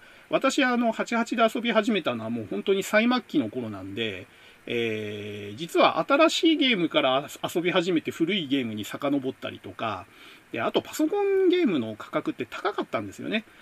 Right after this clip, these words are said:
だから、新品で買ったことって本当にパソコンと一緒に買った、そのピーシー八八の新品と一緒に買った、えーと、初代の三国志だとか、えー、もう一本なんだっけな、三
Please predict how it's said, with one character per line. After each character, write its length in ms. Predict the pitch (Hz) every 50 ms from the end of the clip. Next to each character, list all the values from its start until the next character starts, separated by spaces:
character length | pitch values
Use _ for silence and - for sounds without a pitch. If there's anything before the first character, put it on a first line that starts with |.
| - - _
だ 120 | 185 180 -
か 100 | 170 156
ら、 880 | 143 135 127 123 123 120 117 117 113 113 110 110 113 113 113 113 113 - - -
新 400 | - - - - 285 320 339 339
品 320 | 349 - 370 370 330 320 311
で 100 | 330 -
買 220 | - - - 262
っ 40 | - - _ _ _ _ -
た 140 | 285 269
こ 160 | - 277 262 -
と 140 | - 226
っ 20 | 214
て 260 | - _ _ - -
本 280 | - - 233 269 277 262
当 160 | - 277 269
に 100 | 269 -
パ 120 | - 208
ソ 120 | - 269 226
コ 120 | - 247
ン 80 | 247 220
と 120 | - 240
一 60 | 233 -
緒 160 | - 240 226
に 100 | 226 220
買 140 | - 214 208
っ 20 | - _ _ _
た、 260 | 220 202 175 135 123
そ 100 | - 165
の 80 | 151 -
ピ 160 | - 214 214
ー 40 | 190
シ 160 | - - 208
ー 40 | 165
八 240 | - 127 - - 139
八 180 | 131 - 127
の 80 | 120 110
新 280 | - - 156 165 156 -
品 160 | 165 165 156
と 100 | - 156
一 80 | 147 -
緒 120 | - 156
に 100 | 151 151
買 120 | - 143
っ 20 | - - -
た、 280 | 160 139 113 101 98 - - - - - - - - -
え 160 | 110 113 113
ー 20 |
と、 100 | 107 -
初 200 | 113 - - 254
代 260 | 226 240 208 170 143 113
の 100 | 110 -
三 300 | - 139 131 131 131 131
国 120 | 127 117 -
志 180 | - - - 104
だ 100 | 104 95
と 140 | - - 92
か、 500 | - - 135 123 113 98 92 90 92 - - - - - - - - -
え 1800 | 131 127 123 117 117 110 110 110 107 107 107 104 104 101 101 98 98 95 98 95 92 92 92 87 90 92 92 95 95 92 101 101 98 98 98 107
ー、 40 |
も 100 | 139 -
う 20 | 254
一 80 | - -
本 140 | - 123 113
な 80 | 139
ん 60 | 202
だ 80 | 202 143
っ 20 |
け 140 | - - 113
な、 180 | 127 127 101 -
三 680 | - - 208 226 233 240 247 240 240 240 247 240